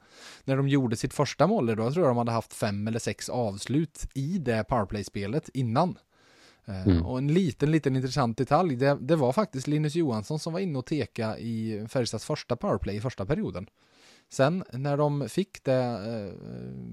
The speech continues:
Speaker 1: numerära överläget i andra, när de väl då gjorde sitt första P P-mål sen Karlstads, eh, trähus brann,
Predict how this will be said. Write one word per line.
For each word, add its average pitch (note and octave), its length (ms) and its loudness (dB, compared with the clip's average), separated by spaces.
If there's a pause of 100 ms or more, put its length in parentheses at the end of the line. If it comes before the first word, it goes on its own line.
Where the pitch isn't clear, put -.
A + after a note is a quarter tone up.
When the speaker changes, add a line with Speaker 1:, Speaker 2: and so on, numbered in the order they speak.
(160)
Speaker 1:
numerära B2 500 -2
överläget G#2 520 -2
i C3 40 0
andra, B2 400 2
när D3 160 0
de B2 160 0
väl A2+ 220 2
då G#2+ 200 0
gjorde A2+ 360 0
sitt - 200 -4
första A#2+ 420 0 (640)
P C#3+ 140 6
P-mål A2+ 400 0
sen A2 320 -2 (180)
Karlstads, G#2+ 640 -2
eh, G#2+ 500 -8 (340)
trähus A#2+ 640 -2
brann, G#2+ 420 0